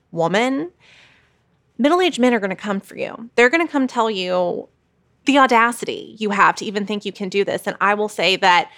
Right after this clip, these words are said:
fortunately, both of my partners were middle-aged men who truly, like, empowered me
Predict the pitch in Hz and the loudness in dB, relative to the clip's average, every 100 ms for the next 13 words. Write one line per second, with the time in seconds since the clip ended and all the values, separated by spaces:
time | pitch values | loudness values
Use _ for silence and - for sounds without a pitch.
0 | _ _ - 240 233 294 311 339 320 - | _ _ 2 2 2 -6 -4 -2 -4 -2
1 | 208 202 247 277 269 262 254 247 233 220 | -4 -2 -2 -2 0 0 0 -2 -4 -2
2 | 226 220 - 220 226 208 202 190 190 _ | -2 -4 -2 -2 -2 -4 -2 -2 -2 _
3 | - 220 220 220 185 175 185 170 - 208 | -4 0 2 2 0 -2 -8 -8 0 2
4 | 208 208 208 208 202 196 190 | 4 0 -4 -4 -2 -4 -6